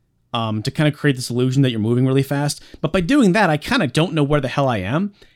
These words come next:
And, oh, the beaver rings. Thank you. Yes. Um, I felt like whenever I would hit a wall,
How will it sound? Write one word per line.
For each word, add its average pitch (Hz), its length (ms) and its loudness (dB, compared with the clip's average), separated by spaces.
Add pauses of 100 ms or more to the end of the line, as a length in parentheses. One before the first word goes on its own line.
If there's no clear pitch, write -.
(140)
And, 127 280 0
oh, 165 80 2
the 156 100 4
beaver 190 340 4
rings. 95 240 -4
Thank 175 220 0
you. 85 80 -4
Yes. 110 380 -6 (420)
Um, 107 420 -2 (380)
I 127 60 -4
felt 220 240 0
like 196 100 0
whenever 170 320 0
I 160 60 6
would 139 100 0
hit 170 180 -2
a 180 60 2
wall, 104 540 -2